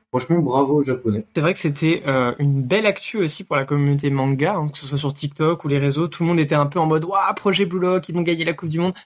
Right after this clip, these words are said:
Speaker 2: Même si ça s'est pas conclu par une coupe, en tout cas, ça a encore mis un peu plus de lumière, justement, sur le manga.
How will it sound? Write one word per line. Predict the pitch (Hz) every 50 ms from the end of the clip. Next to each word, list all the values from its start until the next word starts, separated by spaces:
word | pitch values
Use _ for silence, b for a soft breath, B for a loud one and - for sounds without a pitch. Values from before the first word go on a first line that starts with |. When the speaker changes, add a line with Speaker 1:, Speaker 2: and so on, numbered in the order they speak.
| B -
Speaker 2:
Même | 175 220 247
si | 240 247
ça | - 247 220
s'est | - 220 208
pas | - 214 202 202 202
conclu | - - 185 170 - _ - 175 175 170 151 -
par | - 160 156 156 156
une | 143 143 143
coupe, | 143 185 190 208 202 _ _ _ _ _ _ -
en | 147 143
tout | 147 151
cas, | 143 165 175 190
ça | - 156 135
a |
encore | 139 143 143 185 170 170
mis | 165 170 - -
un | 170 160
peu | 180 170
plus | 151 - 185 175 151
de | 156
lumière, | 147 147 151 151 151 156 156 151 - - _ -
justement, | 127 123 - - - 147 147 143 143
sur | 143 - - - 175 170
le | 160 147
manga. | 147 143 143 139 135 139 156 -